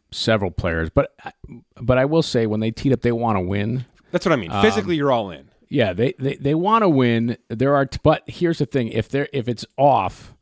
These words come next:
Speaker 2: Mm-hmm.
Speaker 1: I see. I, I think for a guy like Koepka, if it's just off, like, okay,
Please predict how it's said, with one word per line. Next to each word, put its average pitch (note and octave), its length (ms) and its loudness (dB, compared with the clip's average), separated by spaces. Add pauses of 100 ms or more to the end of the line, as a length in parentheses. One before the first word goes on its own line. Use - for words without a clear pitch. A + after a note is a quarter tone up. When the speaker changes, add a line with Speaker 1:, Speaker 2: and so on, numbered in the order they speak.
(160)
Speaker 2:
Mm-hmm. G2+ 280 -14
Speaker 1:
I A#2 80 2
see. - 160 2
I, C3+ 240 0
I C#3 40 0
think C#3 180 -2
for B2 120 0
a - 20 0
guy A#2+ 140 4
like A2+ 140 2
Koepka, A2+ 240 0
if F#2 100 0
it's F#2 120 -2
just - 260 0
off, G#2+ 520 2 (100)
like, G2+ 480 -4 (760)
okay, F2 500 0